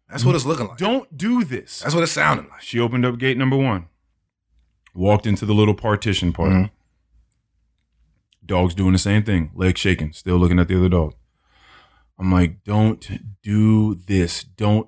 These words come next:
Speaker 2: open that second gate." Before I proceed, this is my hate for dog owners. This, this story I'm about to tell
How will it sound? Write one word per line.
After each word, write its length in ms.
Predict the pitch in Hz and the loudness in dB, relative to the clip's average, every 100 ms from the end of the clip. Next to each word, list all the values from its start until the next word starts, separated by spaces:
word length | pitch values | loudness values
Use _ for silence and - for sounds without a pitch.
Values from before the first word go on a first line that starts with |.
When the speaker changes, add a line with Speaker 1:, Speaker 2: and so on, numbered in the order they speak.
| - | -4
Speaker 2:
open 460 | 107 107 104 107 98 | -2 -2 0 2 2
that 200 | 92 - | 2 -2
second 480 | - 98 - 98 95 | -4 -4 -2 0 2
gate." 340 | 98 82 - _ _ _ _ _ _ _ _ _ _ _ _ _ _ _ | 2 0 -4 _ _ _ _ _ _ _ _ _ _ _ _ _ _ _
Before 280 | 104 - 151 | -14 0 2
I 40 | |
proceed, 520 | 135 117 113 92 67 - _ _ _ _ _ | 2 0 2 0 -2 -12 _ _ _ _ _
this 320 | 107 247 330 | -8 -6 -4
is 240 | 359 233 135 - | -4 -4 -6 -6
my 280 | 131 123 110 | 0 0 0
hate 340 | 110 120 120 | 0 -2 -2
for 140 | - 98 | -6 -2
dog 260 | 95 104 | 2 2
owners. 380 | 82 80 90 - _ _ _ _ _ | 2 -4 -6 -10 _ _ _ _ _
This, 240 | 185 247 | -4 -4
this 300 | 156 147 247 | -4 -6 -4
story 300 | - 220 220 | -4 -4 -2
I'm 100 | 208 | -2
about 240 | 196 190 185 | -4 -6 -6
to 60 | |
tell 380 | 147 190 196 | -6 -2 -2